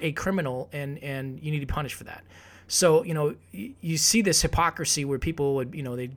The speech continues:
they'd preach on Sunday, um, or they'd show up to church on Sunday, and then they, you know, were fornicating and doing whatever Monday through Saturday. They weren't really living a Christian life. It, it, you know, church attendance and faith became just a checklist,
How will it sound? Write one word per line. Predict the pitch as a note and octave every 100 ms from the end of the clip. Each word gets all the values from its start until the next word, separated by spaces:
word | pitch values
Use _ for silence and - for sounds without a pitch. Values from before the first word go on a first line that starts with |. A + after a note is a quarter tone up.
| -
they'd | C3+ B2
preach | - F#3+ -
on | D#3
Sunday, | C3 - F3+ C#3+ A#2+ B2 - - - -
um, | B2+ B2+ B2 B2 C3
or | C#3
they'd | C3+ B2+
show | E3+
up | D#3
to |
church | C#3+ G3 G3
on | D3
Sunday, | B2+ C#3+ C3+ C#3 C#3
and | C#3
then | C#3+
they, | C3+ B2+ B2+ B2 - -
you | -
know, | C3+
were | C3
fornicating | - D#3 D#3+ D3 D3+ C#3+ C#3
and | B2+ B2
doing | B2 C#3+
whatever | C3+ C3+ D#3+ C#3+
Monday | C3 C3+
through | C3 B2
Saturday. | - D3+ B2+ G#2+
They |
weren't | A#2 D3+
really | C#3 C#3 C3 -
living | C#3 C#3 C3+
a | A#2
Christian | - A#2 A2
life. | A2+ G2+ - - - - -
It, | C3+ -
it, | C#3
you | C#3
know, | A#2+ B2 -
church | - D#3 D3 - -
attendance | B2+ C#3+ C#3 C#3 B2
and | A2+
faith | - C3+ B2
became | - B2 C3+ B2
just | B2+ A2+
a |
checklist, | - C#3 C3 C3 A#2+ - -